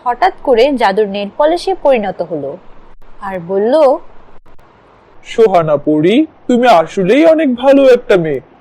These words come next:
Speaker 2: আমি তোমাকে পরীক্ষা করছিলাম, দূর থেকে তোমার কান্নার আওয়াজ শুনেই আমি আসলে দেখছিলাম তোমাকে। আমি একজন জাদুর নেল পলিশ, শুধু শুধু তোমার মন পরীক্ষা করার জন্য একটা গাছে পরিণত হয়েছিলাম,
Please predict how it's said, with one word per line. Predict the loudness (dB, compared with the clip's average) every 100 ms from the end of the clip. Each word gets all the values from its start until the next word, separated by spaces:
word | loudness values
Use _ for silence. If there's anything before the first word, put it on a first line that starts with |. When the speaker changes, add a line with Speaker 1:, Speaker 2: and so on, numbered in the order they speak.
| _ -4
Speaker 2:
আমি | -2 0 0
তোমাকে | 0 0 0 -2
পরীক্ষা | 0 0 0 0 4
করছিলাম, | 4 2 0 -4 -2 -4
দূর | -6 -4 -4
থেকে | -2 -2 0
তোমার | 0 0 0
কান্নার | 2 2 2 2 4
আওয়াজ | 6 4
শুনেই | 2 0 0 0
আমি | 0 0 0
আসলে | -2 -4 -4
দেখছিলাম | 0 0 0 -2 2 2 0
তোমাকে। | -2 -2 -10 -16 -18 -20 -20 -4
আমি | 0 0 2
একজন | 2 2 2 4 4 2
জাদুর | 4 4 4 2 2
নেল | 2 2 2
পলিশ, | -2 -2 -6 -14 -18 -20 -20 -18
শুধু | -4 -2 -2
শুধু | -2 -2 0
তোমার | 0 0 0
মন | 0 -2 -2
পরীক্ষা | 0 0 0 -2
করার | 2 4 4 2
জন্য | 0 0
একটা | 0 0
গাছে | 2 2 0
পরিণত | -2 0 0 0 -6
হয়েছিলাম, | -6 -8 -10 -10 -10 -10